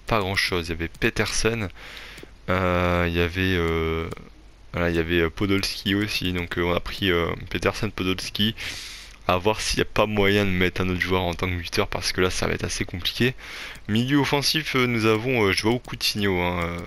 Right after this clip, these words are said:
euh, Joao, pourquoi je dis Joao Coutinho, mais je suis, mais non, c'est Philippe Coutinho, qu'est-ce que je dis ? Philippe Coutinho, euh, voilà, nous avons Götze en, en remplaçant, hein, voilà, c'est des joueurs qui sont passés par le Bayern, hein, comme, euh, enfin, voilà, vous devez le savoir, je pense.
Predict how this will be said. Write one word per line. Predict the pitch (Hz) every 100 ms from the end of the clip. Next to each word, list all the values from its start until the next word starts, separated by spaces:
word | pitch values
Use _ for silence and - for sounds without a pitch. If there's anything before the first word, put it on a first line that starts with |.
| - 85
euh, | 85 85 85 - -
Joao, | - 101 87
pourquoi | - 143 120
je |
dis | 85
Joao | 90 90
Coutinho, | - - - 90
mais | 90
je | -
suis, | - - - -
mais | 101 110 117
non, | 123
c'est | -
Philippe | 107 - 117 -
Coutinho, | - - 101
qu'est-ce | 92 92
que | -
je | 92
dis ? | 85 92 - - - -
Philippe | - 139 139
Coutinho, | - 131 - 107 107 143 - - - - - - -
euh, | 92 92 92 90 87 87
voilà, | 85 87
nous | 95
avons | 87 87
Götze | 85 113 - -
en, | 95 90 87 82
en | 90 87
remplaçant, | 87 90 - 78 131
hein, | 90
voilà, | 85 92
c'est | -
des |
joueurs | 87 101
qui | -
sont | 85 -
passés | 107 - -
par | - 104
le | 101
Bayern, | 90 92 135 120
hein, | 101
comme, | 90 90
euh, | 87 85 - - - -
enfin, | - -
voilà, | 98 95
vous | 87
devez | 87
le | 87
savoir, | - 117 170
je | 110
pense. | - 156 156